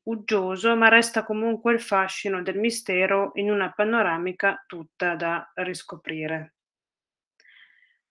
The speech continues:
Ecco, non c'è soltanto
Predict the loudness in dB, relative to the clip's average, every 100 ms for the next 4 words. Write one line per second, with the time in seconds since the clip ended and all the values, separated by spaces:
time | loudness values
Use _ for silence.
0 | _ _ _ _ -2 -2 -4 -10 -10 _
1 | _ _ _ -20 -20 -20 _ _ _ _
2 | _ _ _ _ _ -20 -20 _ _ 0
3 | 2 4 2 2 -4 0 4 4 2 -4
4 | -4 0 0 -2 -8